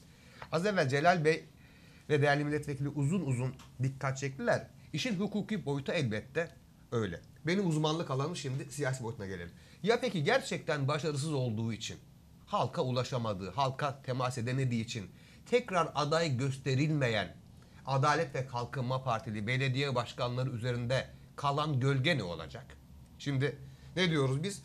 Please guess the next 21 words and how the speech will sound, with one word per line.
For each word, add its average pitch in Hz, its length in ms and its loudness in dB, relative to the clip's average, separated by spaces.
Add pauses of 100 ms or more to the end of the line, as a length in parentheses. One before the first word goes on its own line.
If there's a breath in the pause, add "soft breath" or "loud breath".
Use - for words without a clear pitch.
(160 loud breath)
Efendim 151 260 2
şu, 202 220 -2
şu, 170 140 -4
şu 185 140 -4
gerekçelerden 117 800 -2
dolayı 107 340 -2 (480 loud breath)
parlamentoda 156 640 4
dağ 160 140 12
gibi 139 180 4
soru 135 240 2
önergeleri 113 440 0
var 98 160 0
dediniz 87 260 -8
siz. - 340 -14 (120)
Ya 135 120 0
da 143 100 0
Celal 143 320 0
Bey 147 120 0
dedi 151 160 -6
ki 139 60 -6
üzerinde 135 520 0